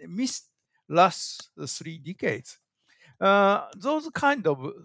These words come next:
secular trend is most important factor behind very strong bull market in Japanese equity. And therefore, I would like to, uh, uh, uh, ask global investors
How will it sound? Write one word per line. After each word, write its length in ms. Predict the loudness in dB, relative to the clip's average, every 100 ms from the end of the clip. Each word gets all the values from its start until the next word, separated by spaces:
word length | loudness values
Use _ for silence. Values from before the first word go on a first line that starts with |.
| _
secular 600 | -6 -6 -4 4 6 6 2
trend 340 | 0 0 0 _ _ _ _ _
is 240 | -2 -2 -6 -14
most 400 | -4 -2 -2 -4
important 520 | -8 -6 0 0 0
factor 520 | 0 0 4 4 4 0 _ _ _
behind 460 | 0 4 4 2 -6 -18 2
very 280 | 4 6 2
strong 460 | -4 -2 -2 -2 -12 _
bull 240 | -2 0
market 360 | 4 2 2 -6 _ _ _
in 160 | -6 -2
Japanese 440 | -2 -2 -2 -2 -2
equity. 580 | -2 -2 -6 -8 -10 -16 _ _ _
And 240 | 2 2
therefore, 640 | 0 4 4 4 4 4 -2 _
I 100 | 6
would 120 | 6
like 340 | 6 4 4 -2
to, 1040 | 0 2 0 -2 -2 -2 -2 -2 -2 -6 -12 -20 _ _ _ _
uh, 40 |
uh, 0 |
uh, 680 | 0 0 -2 -6 -12 -12 -12 -4 0
ask 320 | 0 -2 _ _ _
global 580 | 4 6 6 6 2 0 -8 _ -6
investors 680 | -2 0 0 2 -2 -2